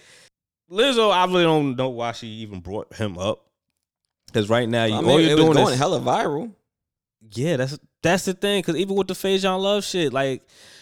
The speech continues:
Speaker 1: all you doing is making a motherfucker go trend, trendy. Now people, like,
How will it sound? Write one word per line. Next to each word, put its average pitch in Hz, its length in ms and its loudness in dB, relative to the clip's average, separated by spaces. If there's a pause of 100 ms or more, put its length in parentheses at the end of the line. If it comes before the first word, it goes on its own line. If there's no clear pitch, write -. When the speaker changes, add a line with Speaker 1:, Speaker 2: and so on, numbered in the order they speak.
(180)
Speaker 1:
all 233 200 4
you 240 100 0
doing 208 240 2
is 170 120 -4
making 170 260 -2
a 147 60 -4
motherfucker 156 480 -2
go 127 180 0
trend, 113 500 -6 (200)
trendy. 123 340 -4 (640)
Now 170 240 0
people, 156 380 0
like, 127 340 -2